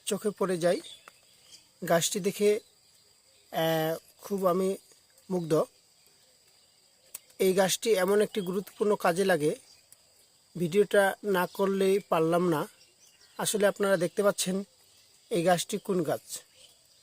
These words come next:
আসলে এই গাছটি একটা গুরুত্বপূর্ণ গাছ, সবারই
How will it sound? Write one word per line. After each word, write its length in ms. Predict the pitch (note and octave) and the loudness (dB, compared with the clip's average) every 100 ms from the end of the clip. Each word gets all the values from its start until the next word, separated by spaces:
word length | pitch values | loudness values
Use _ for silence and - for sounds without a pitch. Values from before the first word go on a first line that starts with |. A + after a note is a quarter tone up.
| - _ - | -20 _ -8
আসলে 280 | G3 G#3 G#3+ | -4 2 2
এই 120 | G3 | 4
গাছটি 320 | F#3 F3 - | 2 2 2
একটা 200 | G#3+ - | 0 2
গুরুত্বপূর্ণ 680 | F#3 F3+ G3+ - G3 G3+ G3+ | -2 0 -2 -4 -6 -2 0
গাছ, 240 | D#3+ E3+ G3 - - _ _ _ _ - | 2 0 0 -20 -20 _ _ _ _ -18
সবারই 720 | - - F#3 G3 G3+ G#3 E3 | -10 -2 4 4 4 0 -4